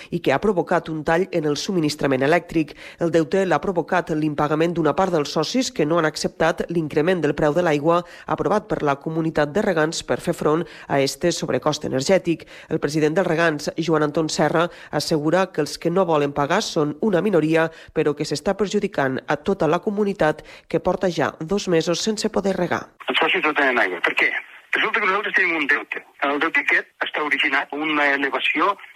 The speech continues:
Speaker 2: salvatge del preu de la llum. Llavors, si ara, per exemple, nosaltres tenim vint mil i pico d'euros, hi ha gent que no volen pagar el que se'ls diu que han de pagar i s'ha de carregar als altres que reguin,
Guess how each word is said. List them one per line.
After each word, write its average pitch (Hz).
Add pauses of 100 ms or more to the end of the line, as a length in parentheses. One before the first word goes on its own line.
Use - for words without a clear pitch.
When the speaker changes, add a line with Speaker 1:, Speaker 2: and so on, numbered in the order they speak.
(120)
Speaker 2:
salvatge 147
del 123
preu 156 (180)
de 120
la 107
llum. 110
Llavors, 175
si 160
ara, 170
per 156
exemple, 147
nosaltres 123
tenim 139
vint 147
mil 143
i -
pico 123
d'euros, 110 (160)
hi 180
ha 196
gent 127
que 160
no 165
volen 151
pagar 127
el 123
que -
se'ls 110
diu 123
que 110
han 117
de 117
pagar 101 (260)
i -
s'ha 208
de 185
carregar 147 (100)
als 143
altres 160
que -
reguin, -